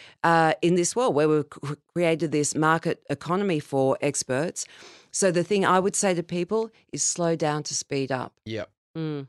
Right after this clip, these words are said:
Speaker 1: They say you underestimate, we overestimate what we can get done in,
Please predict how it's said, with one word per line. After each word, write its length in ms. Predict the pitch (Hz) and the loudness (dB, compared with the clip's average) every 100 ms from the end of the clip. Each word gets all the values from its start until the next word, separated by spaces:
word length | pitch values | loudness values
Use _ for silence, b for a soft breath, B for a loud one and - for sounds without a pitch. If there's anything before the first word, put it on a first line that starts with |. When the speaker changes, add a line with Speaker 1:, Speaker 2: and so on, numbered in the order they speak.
| - | 0
Speaker 1:
They 160 | 175 | 2
say 240 | 160 196 175 | 2 2 2
you 280 | 175 185 - | 2 0 2
underestimate, 1300 | 185 196 202 190 180 185 - 185 180 175 170 - - | 0 0 0 2 2 0 -2 -2 0 2 0 -4 -4
we 120 | 175 196 | 2 2
overestimate 600 | 208 208 196 - 190 175 | 2 0 -2 -2 -4 0
what 140 | 165 | 0
we 80 | 170 | -2
can 180 | 175 170 | -2 -2
get 220 | 170 - | -2 -2
done 180 | 175 165 | -2 0
in, 260 | 160 156 | 0 -2